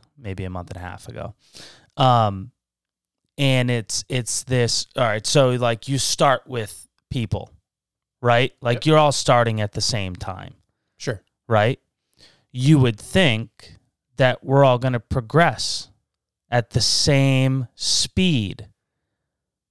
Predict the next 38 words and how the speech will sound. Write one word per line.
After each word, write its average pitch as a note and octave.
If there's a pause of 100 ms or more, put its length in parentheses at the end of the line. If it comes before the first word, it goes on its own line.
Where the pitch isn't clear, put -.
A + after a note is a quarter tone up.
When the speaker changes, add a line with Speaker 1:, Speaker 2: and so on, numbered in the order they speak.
(240)
Speaker 2:
Y-, D3+ (200)
yeah. B2+ (420)
Speaker 1:
You D3+
would G#3+
think. B2
Speaker 2:
You F3+
would F3+
th-, -
yes, F3
Speaker 1:
You G3
th-, -
you F3+
Speaker 2:
yes. -
Speaker 1:
think D3
walking D3
in, A#2+
like, D3+
Speaker 2:
Yes. C#3
Speaker 1:
they're F3+
not, C#3
they're, D3
they C3+
can't D#3
be B2+
that A2+
much B2
more A#2+
athletic A#2
than A2+
me A#2 (140)
Speaker 2:
Right. A2
Speaker 1:
or C3
that A#2+
much A#2+
Speaker 2:
Yes. D3
Speaker 1:
smarter B2
than A#2+
me A#2